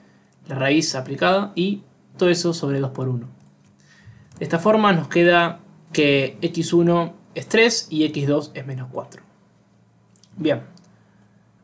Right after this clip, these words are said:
ahora vamos, voy a reemplazar x uno y x dos en f de x. Evalúo f en tres y nos da menos uno. Y evalúo f en menos cuatro y nos da menos ocho.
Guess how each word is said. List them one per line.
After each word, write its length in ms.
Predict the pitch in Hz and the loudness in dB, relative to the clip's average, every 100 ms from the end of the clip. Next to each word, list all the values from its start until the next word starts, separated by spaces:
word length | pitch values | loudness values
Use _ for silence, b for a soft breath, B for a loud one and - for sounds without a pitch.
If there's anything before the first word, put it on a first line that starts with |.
| - | 4
ahora 380 | 196 196 202 - | 6 6 4 0
vamos, 300 | 151 139 - | -2 -2 -6
voy 220 | 147 147 | 0 2
a 60 | 143 | 2
reemplazar 500 | 139 143 - 127 - _ | 2 -2 -4 -10 -14 _
x 320 | - 165 170 180 | -4 0 2 4
uno 260 | 147 127 127 | 2 0 -6
y 100 | 139 | -2
x 240 | 147 131 127 | -2 -2 4
dos 360 | 196 196 - - | 4 4 -4 -12
en 140 | 143 | -8
f 180 | 139 - | -6 2
de 120 | 185 | 4
x. 440 | 226 240 247 - - _ _ b b b b b b - | 4 0 -4 -6 -12 _ _ b b b b b b -2
Evalúo 760 | 180 180 170 165 151 147 147 - _ | 4 8 8 8 6 6 2 -2 _
f 320 | 170 160 - | -4 -2 -2
en 120 | 139 143 | -2 2
tres 540 | 208 233 - - - - | 4 4 2 -6 -14 -10
y 120 | 160 | -4
nos 160 | 135 131 | 0 0
da 80 | |
menos 260 | 131 139 165 | 0 0 -2
uno. 360 | 269 269 277 - _ _ _ | -2 -2 -6 -10 _ _ _
Y 120 | 202 | 4
evalúo 500 | 208 196 175 170 160 165 | 6 8 8 8 6 2
f 240 | 160 - | -4 -4
en 60 | 143 | -4
menos 200 | 143 139 | -4 0
cuatro 340 | 160 147 151 - | 0 0 -2 -6
y 60 | 139 | -6
nos 120 | 135 | -4
da 120 | 127 | -4
menos 260 | 127 120 - | -4 -6 -10
ocho. 220 | - - | -16 -20